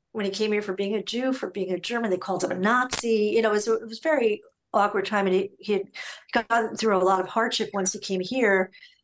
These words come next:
Uh, in a way, you know, it, there was a lot of trauma here, almost as much as when he was there. Um,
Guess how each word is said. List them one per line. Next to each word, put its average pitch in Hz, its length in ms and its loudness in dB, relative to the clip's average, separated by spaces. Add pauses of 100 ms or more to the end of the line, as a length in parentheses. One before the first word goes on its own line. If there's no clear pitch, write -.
(920)
Uh, 226 60 4
in 233 260 2
a 226 60 6
way, 226 340 4
you 226 80 4
know, 220 160 4
it, 208 180 2
there 214 100 0
was 208 100 0
a 220 60 -2
lot 208 160 2
of 220 60 -12
trauma 208 260 -4
here, 277 560 -2 (580)
almost 220 340 2
as 214 160 0
much 208 320 2
as 214 460 0
when 208 180 -2
he 208 160 0
was 196 240 -4
there. 185 460 -2 (580)
Um, 180 580 0